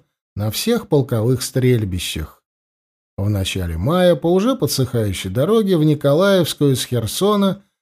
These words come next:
прикатили три одноосные и одна большая двухосная полевые кухни. "Принимайте пополнение, Александр Павлович!" —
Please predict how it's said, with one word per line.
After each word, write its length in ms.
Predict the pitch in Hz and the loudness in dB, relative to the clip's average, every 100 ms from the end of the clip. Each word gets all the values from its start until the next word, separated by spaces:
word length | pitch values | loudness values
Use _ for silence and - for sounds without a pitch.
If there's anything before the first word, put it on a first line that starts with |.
| _ - | _ -4
прикатили 600 | 110 110 113 240 247 196 | -4 -2 -4 -2 0 0
три 240 | 165 214 | 0 2
одноосные 920 | 214 160 151 147 190 185 180 175 170 | 2 4 4 4 4 2 2 4 2
и 140 | 160 135 | 0 -2
одна 340 | 151 208 240 | 0 0 2
большая 560 | 151 131 - 165 180 151 | 2 2 0 2 4 4
двухосная 960 | 127 147 139 - 147 135 - 131 123 | 2 2 0 2 2 2 0 0 -2
полевые 500 | 120 110 110 165 151 | -2 -2 2 2 2
кухни. 680 | 143 123 113 - 95 78 69 _ _ _ _ _ _ _ _ _ _ _ - | 2 0 0 -2 -6 -6 -10 _ _ _ _ _ _ _ _ _ _ _ -14
"Принимайте 720 | - 120 165 190 233 220 220 | -6 -2 -2 0 0 0 2
пополнение, 720 | 214 202 214 214 214 262 254 | 0 2 2 2 2 2 4
Александр 540 | 220 190 - 202 175 156 | 2 2 0 2 2 2
Павлович!" — 760 | 185 160 123 98 78 - - | 2 4 2 0 -4 -8 -14